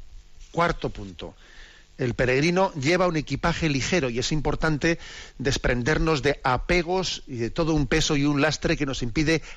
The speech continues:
caminar ligeros. Y por último, el peregrino camina en compañía y tenemos que ver de quién nos dejamos acompañar, ¿eh? Qué compañías buscamos para poder llegar a esa meta, a esa meta que buscamos.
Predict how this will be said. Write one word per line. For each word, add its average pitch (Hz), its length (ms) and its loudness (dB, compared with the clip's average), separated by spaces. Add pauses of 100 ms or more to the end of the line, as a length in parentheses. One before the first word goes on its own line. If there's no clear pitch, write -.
caminar 123 440 2
ligeros. 127 480 -2
Y - 60 -4
por 165 160 2
último, 156 400 2 (480)
el 135 160 2
peregrino 135 480 0
camina 156 340 2
en 151 80 0
compañía 139 840 0 (520)
y 131 80 -8
tenemos 139 400 0
que 139 320 0 (120)
ver 139 440 -2 (240)
de 120 180 -6
quién 202 360 0
nos 131 120 -2
dejamos 170 480 0
acompañar, 135 840 0 (280)
¿eh? 175 160 -4 (220)
Qué 160 160 0
compañías 143 500 0
buscamos 165 380 -2
para 127 200 0
poder 143 360 2 (420)
llegar 135 420 0
a 127 100 0
esa 123 220 -2
meta, 139 420 0
a 123 60 -4
esa 110 160 -4
meta 120 220 -2
que 110 120 -6
buscamos. - 560 -6